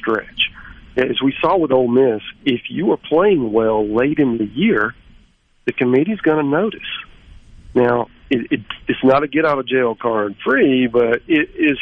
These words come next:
also a, you know, it, it's also, uh, gives you a little more leeway that you can, uh, i-, if you're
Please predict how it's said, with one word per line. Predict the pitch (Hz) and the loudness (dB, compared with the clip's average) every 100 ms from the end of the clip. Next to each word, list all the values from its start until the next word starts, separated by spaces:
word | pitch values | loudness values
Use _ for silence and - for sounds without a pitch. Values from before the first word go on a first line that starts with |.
| - | 0
also | 170 220 190 156 127 110 104 | 0 0 0 2 2 0 -6
a, | - _ _ _ _ | -14 _ _ _ _
you | 131 | 0
know, | 120 110 110 | 2 2 0
it, | 139 | -2
it's | 139 - - | -4 -4 -2
also, | 151 - 135 - - - - - - - | -2 0 -2 -2 -10 -20 -20 -20 -14 -10
uh, | 107 107 | -10 -6
gives | 120 151 - | -2 0 2
you | 131 | 0
a | |
little | 110 131 160 | 2 2 4
more | 147 120 | 4 2
leeway | 113 185 143 101 101 104 _ _ - | 0 0 -2 -4 -6 -12 _ _ -6
that | 131 | -4
you | 123 139 | 0 -2
can, | - 127 113 104 _ _ _ _ _ _ _ - - - - - | 0 -2 -2 -6 _ _ _ _ _ _ _ -20 -20 -20 -20 -8
uh, | 95 | -6
i-, | 98 | -2
if | - 117 131 - | 0 0 -2 -2
you're | 127 117 | 0 0